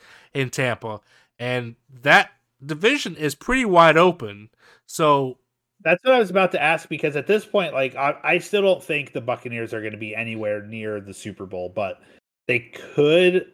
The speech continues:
Speaker 2: like, they are kind of the only team that we ruled completely out of winning the South.
Speaker 1: Yeah.
Speaker 2: But now it feels like, if anything, the, like, moxie, like, the energy that,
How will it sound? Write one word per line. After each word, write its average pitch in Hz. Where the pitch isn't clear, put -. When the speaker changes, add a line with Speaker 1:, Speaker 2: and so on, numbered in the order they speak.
Speaker 2:
like, 127
they 147
are 165
kind 185
of 180
the 156
only 143
team 156
that 120
we 123
ruled 123
completely 117
out 107
of 104
winning 92
the 101
South. -
Speaker 1:
Yeah. 135
Speaker 2:
But 113
now 143
it 139
feels 143
like, 123
if 185
anything, 127
the, 123
like, 117
moxie, 127
like, 117
the 131
energy 156
that, 135